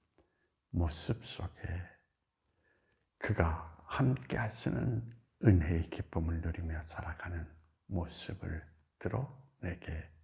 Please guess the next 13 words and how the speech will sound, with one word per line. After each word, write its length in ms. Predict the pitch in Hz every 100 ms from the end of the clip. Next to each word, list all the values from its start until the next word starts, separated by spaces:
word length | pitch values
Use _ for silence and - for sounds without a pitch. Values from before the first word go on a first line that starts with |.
| _
되는 260 | - 87 90
것입니다. 440 | - - - - - - _ _ _ _ _ _ _ _ _ _ - - - - - - - _
오늘 240 | 131 131
많은 260 | 165 127 131
그리스도인들이 840 | 135 113 123 113 104 104 98 101
경제적인 640 | - 107 104 113 117 117 123
목적 380 | 113 113 135 -
때문에 440 | 135 120 107 - - _ _ _ _ _ _ _
그것을 360 | - 127 139 -
우리는 320 | 101 139 165
가리켜서 1080 | 175 143 151 - - - - - 71 - - _ _ _ _ _ -
기복주의라고 1300 | - - - - - - 117 - - 170 - - - 247
이야기합니다. 640 | 110 113 - - 135 -